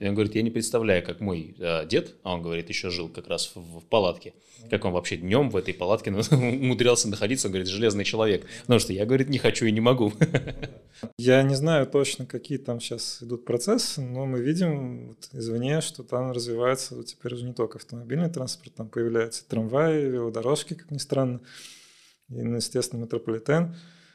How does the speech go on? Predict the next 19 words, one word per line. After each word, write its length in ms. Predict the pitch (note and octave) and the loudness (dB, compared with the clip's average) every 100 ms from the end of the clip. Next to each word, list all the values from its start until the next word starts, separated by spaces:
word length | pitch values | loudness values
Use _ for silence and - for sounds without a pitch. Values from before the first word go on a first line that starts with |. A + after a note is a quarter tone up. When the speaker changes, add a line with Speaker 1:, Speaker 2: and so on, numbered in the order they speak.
| _ _ | _ _
Speaker 2:
сво-, 340 | - - B2 A#2+ | -8 -2 0 0
своеобразный 680 | - B2 A#2+ C#3 D#3+ C#3+ A#2 | 2 4 6 6 4 2 -2
такой. 300 | - - A2+ | -8 -8 -10
Ну, 120 | A#2 | -8
по 120 | - | -8
крайней 320 | - C3+ C3+ | -2 0 0
мере, 400 | C3 C3+ B2+ A#2+ | -2 -2 0 0
мы 180 | A#2+ B2 | -2 -2
видим, 240 | B2+ D#3 D3 | 0 0 0
что 680 | - B2+ B2+ A#2+ A#2 A#2 B2+ | -2 -4 -2 0 -2 -4 -2
одним, 460 | A#2+ C#3+ D3 C#3 C3 B2 B2+ B2 B2 B2 | 2 4 2 2 -2 -8 -14 -14 -16 -16
э, 20 | |
автомобильным 540 | A#2+ - B2+ B2+ B2+ A#2+ | -10 -4 -2 -2 -4 0
транспортом 540 | D3+ F#3 E3+ - B2+ | 2 2 -2 -6 -4
обойтись 440 | A#2+ A#2+ A#2+ - C3+ | 0 0 -2 -6 -6
они 120 | C3 | -6
не 100 | B2+ | -8
смогли. 460 | - B2+ A#2 A2 - - | -8 -4 -4 -6 -10 -20
Speaker 1:
Мгм. 120 | - | -20